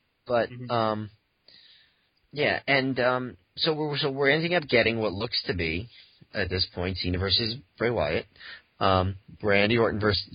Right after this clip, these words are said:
Speaker 1: Randy Orton versus Batista in a heel versus heel match. Daniel Bryan versus Triple H.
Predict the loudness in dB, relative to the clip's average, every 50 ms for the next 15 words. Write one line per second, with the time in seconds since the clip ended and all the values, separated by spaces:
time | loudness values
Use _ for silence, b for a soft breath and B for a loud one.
0 | 0 2 2 4 4 4 2 2 0 -2 0 0 0 0 0 -4 -4 -4 -4 0
1 | 0 2 2 2 4 4 4 4 4 2 2 2 2 0 0 2 2 2 2 0
2 | 0 -4 -10 -12 B B B B B B B B B B 2 4 6 6 6 6
3 | 6 6 6 6 4 4 4 4 4 4 0 0 0 -2 -2 0 0 2 2 2
4 | 2 0